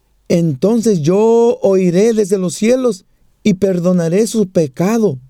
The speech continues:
y sanaré su tierra. Ahora estarán abiertos mis ojos, y atentos mis oídos a la oración en este lugar".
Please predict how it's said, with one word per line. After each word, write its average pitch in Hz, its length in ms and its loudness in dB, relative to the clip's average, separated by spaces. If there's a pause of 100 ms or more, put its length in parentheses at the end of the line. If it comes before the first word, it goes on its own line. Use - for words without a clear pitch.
(440)
y 214 80 0
sanaré 202 400 0
su 226 140 -4
tierra. 190 600 0 (920)
Ahora 226 520 0 (200)
estarán 233 420 -2
abiertos 226 440 0
mis 202 340 0
ojos, 202 580 -2 (400)
y 190 120 2
atentos 240 500 -2
mis 226 280 2
oídos 220 760 0 (460)
a 190 140 -2
la 185 140 0
oración 175 880 0 (220)
en 170 140 2
este 190 220 0
lugar". 170 480 0